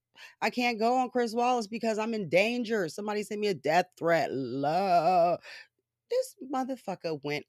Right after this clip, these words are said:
on Megyn Kelly. She went and met that, met her in person. And they sat, like, I'm like, and y'all in the same room, like, everything's okay.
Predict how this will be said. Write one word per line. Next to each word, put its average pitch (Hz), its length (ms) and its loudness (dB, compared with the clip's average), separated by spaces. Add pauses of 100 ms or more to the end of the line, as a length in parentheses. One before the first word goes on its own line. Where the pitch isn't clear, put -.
on 170 380 -6 (260)
Megyn 156 400 -6 (200)
Kelly. 135 260 -4 (200)
She - 180 -8
went 269 200 -6
and 269 80 -2
met 269 180 -6
that, 269 120 -10 (160)
met 320 180 -6
her 311 120 -8
in 302 100 -8
person. 277 540 -12 (880)
And 254 120 0
they 262 100 0
sat, 262 280 0
like, 214 140 -2
I'm 277 160 2
like, 254 200 -4 (120)
and 214 140 -2
y'all 202 220 4
in 214 100 0
the 190 80 -2
same 196 300 -2
room, 196 200 -2
like, 170 180 -4
everything's 180 280 -6
okay. 185 240 0